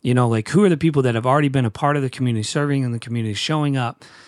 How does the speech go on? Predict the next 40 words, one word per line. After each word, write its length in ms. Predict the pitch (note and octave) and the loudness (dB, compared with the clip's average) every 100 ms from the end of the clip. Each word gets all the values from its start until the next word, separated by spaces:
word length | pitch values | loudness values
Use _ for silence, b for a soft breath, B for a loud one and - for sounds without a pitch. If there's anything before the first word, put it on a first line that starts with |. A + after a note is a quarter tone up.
| B B | B B
being 220 | C#3 E3+ | 2 4
a 60 | D#3 | 2
part 360 | - - D3 | -2 -2 0
of 120 | C#3 A#2+ | 0 0
the 120 | A#2 | -2
lifeblood 760 | A2 C3 C#3 - A#2+ A2+ A2 | 0 0 -2 -4 -2 -2 -4
of 300 | G2 B2+ A#2 | -6 -6 -6
what 180 | A2 A2+ A#2 | -4 -6 -6
ripe 300 | A2+ A#2 - | -6 -6 -4
is 180 | A2+ G#2+ | -6 -6
as 140 | G2 | -8
a 60 | F#2+ | -10
community 560 | - G#2+ C3+ F3+ B2 | -8 -2 0 0 0
first. 460 | G#2+ A2 G2 G2+ - - B B B B | -4 -6 -10 -10 -14 -18 B B B B
And 140 | B2 | 2
then 100 | B2 | 4
God 220 | C3 C3+ | 4 2
starts 260 | - A#2+ G#2 | 2 -2 -2
highlighting 640 | - D3 F#3 D3+ C3 A#2 | -2 2 2 2 0 -2
them, 340 | A#2 A#2 A2+ B2 B B B B B | -2 -2 -4 -6 B B B B B
or 140 | B2 | -2
th-, 200 | A2+ A2+ - | -2 -4 -4
God 220 | C3+ B2+ | 0 0
starts 280 | - A#2+ G#2+ | 0 -2 0
stirring 440 | - - F#3 E3+ | -2 2 4 4
something 400 | C#3 C#3 B2 A#2+ | 2 -2 -4 -4
in 120 | A#2 A2 | -6 -4
them, 300 | G#2+ A2 G3+ | -4 -6 -6
and 140 | B2+ | -4
now 160 | A#2+ A#2 | -2 -2
they 220 | G#2+ D3 | 2 2
feel 260 | D#3+ D3+ C3 | 2 0 0
called 280 | - A#2+ A2 | 0 -2 -4
to 80 | G#2 | -6
steward 400 | - E3+ F3+ C#3+ | -2 0 0 0
something 320 | B2 A2+ A#2 | -6 -6 -6
in 100 | A2 | -6
a 40 | |
bigger 280 | G#2 A2+ G#2 | -6 -6 -4
way. 360 | G#2 D3 C3+ | -2 0 -2